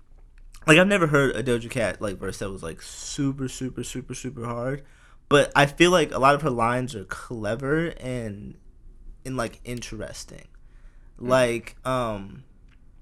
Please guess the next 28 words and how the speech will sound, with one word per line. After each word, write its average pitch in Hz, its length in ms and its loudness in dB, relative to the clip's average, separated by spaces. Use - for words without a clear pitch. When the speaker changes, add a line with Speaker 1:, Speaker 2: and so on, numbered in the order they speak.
Speaker 1:
uh, 127 460 4
like, 151 240 2
like, 151 160 6
there, 147 120 6
like, 147 120 4
there's 156 180 6
a 151 60 2
line 131 480 4
where, 113 180 0
and 139 100 4
I 147 60 8
think 175 220 4
she 226 140 0
kinda 156 260 6
has 131 280 0
what 127 60 -2
we 127 80 -2
were 117 60 -8
talking 117 280 -2
about 110 400 -2
with 104 140 -6
Tyler 113 420 0
last, 110 360 -4
uh, 98 440 -8
last 87 280 -6
week 104 220 -8
or 80 120 -10
whatever 90 360 -10